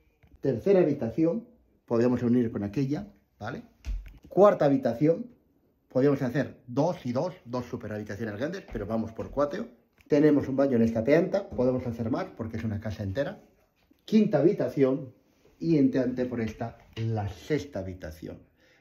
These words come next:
Pero que podemos, chicos, mirar en nuestro canal YouTube que tenemos un informe completo de esta casa. Tiene un super garaje, naves inmensas,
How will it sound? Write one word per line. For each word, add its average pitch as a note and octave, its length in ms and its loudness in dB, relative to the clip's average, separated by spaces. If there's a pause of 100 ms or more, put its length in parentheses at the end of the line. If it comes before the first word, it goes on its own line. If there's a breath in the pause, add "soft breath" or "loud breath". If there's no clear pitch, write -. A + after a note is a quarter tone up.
(220 soft breath)
Pero G3 420 4
que C3+ 140 -2
podemos, C#3+ 540 0 (340)
chicos, E3+ 420 -6
mirar A2+ 240 -6
en A2+ 80 -6
nuestro G#2 200 -8
canal A#2 200 -4
YouTube D3+ 380 -6
que G#2+ 120 -12
tenemos G#2 280 -10 (120)
un A#2 160 -6
informe A#2 560 -10
completo A2+ 500 -6
de G2+ 100 -8
esta G2 180 -12
casa. F2 340 -16 (160)
Tiene A#2+ 420 2
un A#2+ 560 0
super G#2+ 280 -6
garaje, - 600 -4 (1080)
naves D3+ 520 4 (800)
inmensas, F3+ 840 0